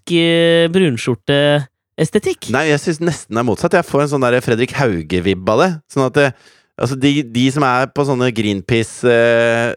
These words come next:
Speaker 2: eh, båter og prøver å stoppe hvalfangst og sånn, de kan ha på seg islender og palestinaskjerf over munnen mens de, mens det hagler slagord og plakater fra skuta.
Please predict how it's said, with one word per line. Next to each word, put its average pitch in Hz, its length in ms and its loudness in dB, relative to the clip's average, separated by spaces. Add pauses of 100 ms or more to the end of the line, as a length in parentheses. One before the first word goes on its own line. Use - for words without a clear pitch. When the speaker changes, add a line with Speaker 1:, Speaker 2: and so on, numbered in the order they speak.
(100)
Speaker 2:
eh, 120 40 0
båter 120 640 0
og 147 80 -2
prøver 123 240 2
å 131 60 -2
stoppe - 360 -4
hvalfangst 101 560 -2
og 117 80 -2
sånn, 175 160 0
de 131 120 -2
kan 165 160 0
ha 139 40 0
på 120 140 -6
seg - 80 -2
islender 104 520 -2
og - 80 -4
palestinaskjerf 107 840 -4
over 113 100 -2
munnen 110 400 0 (600)
mens 123 160 -2
de, 127 100 2 (300)
mens 117 160 -2
det 139 80 0
hagler 107 400 0
slagord 95 400 0
og 101 140 0
plakater 107 500 -2
fra 110 480 0
skuta. 98 380 -2